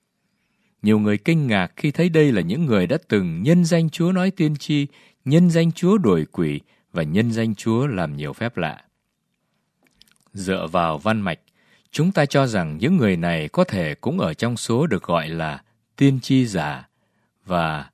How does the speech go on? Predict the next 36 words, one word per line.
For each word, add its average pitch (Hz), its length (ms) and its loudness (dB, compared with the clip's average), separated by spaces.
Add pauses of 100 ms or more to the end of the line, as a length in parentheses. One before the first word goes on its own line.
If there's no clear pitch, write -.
(120)
là 82 120 -6
những 98 300 -6
cây 113 320 0
sinh 113 340 -4
ra 107 240 -2
trái 110 280 -2
xấu 131 400 0 (400)
được 95 180 -2
đề 90 140 -2
cập 85 220 -6 (360)
trong 101 200 -2
câu 101 160 -2
mười 80 180 -6
lăm 90 300 -6
đến 92 120 -6
câu 95 180 -2
mười 76 220 -8
tám. 82 300 -8 (1200)
Nếu 110 280 2
diễn 151 220 0
dịch 120 280 -2
theo 139 160 0
cách 180 220 -4
nói 151 180 2
thời 80 220 0
bây 107 180 2
giờ, 85 280 -2 (500)
chúng 196 180 0
ta 196 100 2
có 196 160 -2
thể 85 300 0
nghe 113 340 0
những 120 200 -4
lời 82 220 -4
như 92 200 -2
sau: 95 380 -4